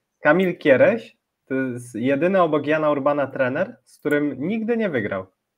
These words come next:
Kamil Kiereś. Czyli Kamil Kiereś jest takim kamieniem dla nożyczek, e, Jacka Magiery, można powiedzieć.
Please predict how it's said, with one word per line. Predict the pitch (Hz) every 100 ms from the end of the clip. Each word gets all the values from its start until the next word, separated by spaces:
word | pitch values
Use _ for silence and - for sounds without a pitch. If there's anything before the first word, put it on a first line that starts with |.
| _ _ _ _ _ _ _ -
Kamil | 143 180 185
Kiereś. | 160 107 95 - _ _ _ _
Czyli | - 139 147 165 160 _ _ _ _ _ -
Kamil | 156 185 165
Kiereś | - 151 180 156
jest | 156 160
takim | 151 156 156 160 - -
kamieniem | 156 151 160 170 190 196
dla | 147 143
nożyczek, | 147 147 127 143 170 196 202 - -
e, | 73 110
Jacka | 120 131 - 139
Magiery, | 135 104 101
można | 98 95 95
powiedzieć. | 92 95 95 90